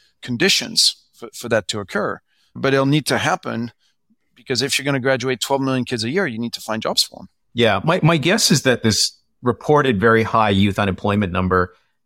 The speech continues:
Speaker 2: is just because so many kids go to college now in China. It was such a rapid transition from very few <laughs> going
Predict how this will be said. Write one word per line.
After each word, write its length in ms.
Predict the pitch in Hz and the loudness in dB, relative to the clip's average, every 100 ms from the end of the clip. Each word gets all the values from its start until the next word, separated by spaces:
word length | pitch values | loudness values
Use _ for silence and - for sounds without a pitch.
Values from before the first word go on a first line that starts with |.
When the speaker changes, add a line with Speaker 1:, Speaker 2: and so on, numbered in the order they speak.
| _ | _
Speaker 2:
is 240 | 220 202 - | 4 4 2
just 280 | 147 - | 0 0
because 360 | 127 - 147 107 | 0 2 2 2
so 380 | - - 170 180 | 0 0 2 2
many 240 | 160 120 | 2 0
kids 320 | 98 131 104 | 0 0 0
go 140 | - 104 | 0 0
to 60 | |
college 400 | 95 - 233 - | 2 2 2 2
now 140 | 110 92 | 0 0
in 60 | |
China. 280 | 95 104 90 | 0 0 0
It 120 | 92 | -2
was 180 | 92 117 | -2 0
such 200 | 156 156 | 0 0
a 60 | 113 | 0
rapid 460 | 98 107 117 113 | 2 2 2 0
transition 540 | 90 104 92 127 - 95 | 0 0 2 0 0 -2
from 260 | - 90 | -2 -2
very 240 | 90 104 98 | 0 2 0
few 360 | - 147 139 | 2 4 4
<laughs> 120 | 110 - | 2 2
going 360 | 131 120 120 | 2 2 0